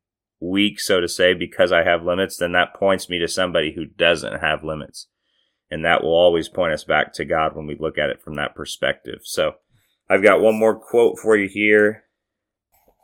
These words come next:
Number two, "If we believe that Jesus, who was free from all sin, was fully human,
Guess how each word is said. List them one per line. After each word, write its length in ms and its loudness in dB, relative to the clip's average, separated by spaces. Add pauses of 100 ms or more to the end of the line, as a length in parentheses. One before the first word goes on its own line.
Number 280 4
two, 680 2 (200)
"If 160 -4
we 80 6
believe 600 2
that 200 4
Jesus, 580 -2
who 120 -4
was 180 -4
free 260 2
from 220 -8
all 200 4
sin, 400 -2
was 160 -8
fully 400 2
human, 480 -6